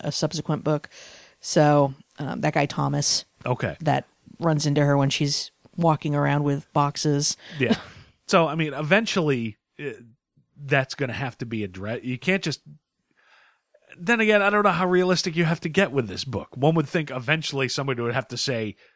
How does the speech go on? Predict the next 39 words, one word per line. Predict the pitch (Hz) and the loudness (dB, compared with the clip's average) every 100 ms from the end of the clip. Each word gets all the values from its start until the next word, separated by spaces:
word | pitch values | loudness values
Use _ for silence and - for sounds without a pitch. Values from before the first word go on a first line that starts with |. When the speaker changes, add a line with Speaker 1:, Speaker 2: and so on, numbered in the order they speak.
| _ _ | _ _
Speaker 2:
"We | - 131 | -10 -8
see | - 196 | -6 -6
you | 156 | -4
talking | 151 135 | -6 -8
to | 120 | -8
squirrels. | - 147 139 110 | -6 -2 -2 -2
We | 107 | -2
know | 117 | 0
who | 135 | 0
the | 120 | -2
fuck | - 135 - | -4 -6 -4
you | 110 110 | -2 0
are. | 117 | 0
Squirrel | - - 135 180 | -2 -4 -2 -2
Girl's | 120 110 | -4 -6
suddenly | - 117 110 | -6 -6 -6
on | 98 92 | -10 -8
campus." | - 151 - 110 - | -4 -4 -4 -8 -2
I | 220 | 4
Speaker 1:
<laughs> | 294 196 | 6 4
Speaker 2:
mean, | 180 165 - - - - - - - | -2 -6 -10 -16 -20 -20 -20 -12 -2
Speaker 1:
And | 240 | 4
maybe | 269 294 | 4 6
that'll | 226 175 | 4 4
happen. | 147 143 139 170 - _ _ _ | 2 -2 -4 -8 -12 _ _ _
Speaker 2:
but | - 143 196 | -2 2 2
Speaker 1:
Maybe | 196 202 | 2 2
she'll | 226 240 | 2 2
be | 214 | 0
outed | 160 165 170 | 2 0 0
by | 165 | 0
the | 165 | -2
school | - - 147 | -4 -2 -2
newspaper. | 139 - 139 135 143 - | -2 -4 -6 -4 -4 -2
Who | 180 | -2
knows? | 143 143 - - - | 0 -2 -4 -10 -2
Speaker 2:
Yeah. | 170 131 95 - - - | 2 2 -2 -10 -16 -2
So | 202 170 | 2 4
it's, | 151 - | 4 0